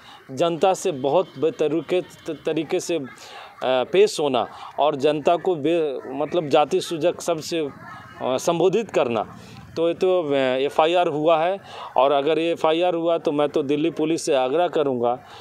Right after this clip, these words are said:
कि आपने तेईस तारीख का कंप्लेन को पन्द्रह तारीख में एफ़आईआर किया है, तो आपने जांच पड़ताल करके ही किया होगा। जब जांच पड़ताल करके उन्होंने तेईस तारीख, अ,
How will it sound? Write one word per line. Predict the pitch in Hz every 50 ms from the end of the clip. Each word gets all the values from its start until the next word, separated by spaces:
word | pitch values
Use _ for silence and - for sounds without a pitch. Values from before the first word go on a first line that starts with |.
| - - - -
कि | 156 160
आपने | 165 160 156 - 175 185 185
तेईस | - - 180 185 202 - -
तारीख | - 175 165 170 180 170
का | - 185 170
कंप्लेन | - 190 170 170 160 170 180 190 180
को | - 190 170
पन्द्रह | - 156 156 160 165 185 185
तारीख | 175 170 160 160 175 160 - - - 156
में | 156 160 165 160
एफ़आईआर | 143 - - 156 165 175 185 185 185
किया | 180 - 156 139 135 123 110
है, | 110 123 139 135 - - - - - -
तो | 190
आपने | 175 165 156 190 220 202
जांच | 147 190 190 208 202 -
पड़ताल | - 202 180 - 208 202 214 196
करके | - - 190 185 185 156 233 233
ही | 240 254
किया | 214 185 180 185 180 143
होगा। | 110 110 101 98 101 92 - - - - - - - - 143
जब | 165 180 151
जांच | 131 160 170 185 220 208 -
पड़ताल | - 208 196 175 - 196 185 190 196
करके | 180 - 196 180 180 170 202 196
उन्होंने | 185 180 170 175 180 180 180
तेईस | 170 - 170 170 175 - -
तारीख, | 175 160 151 170 160
अ, | 151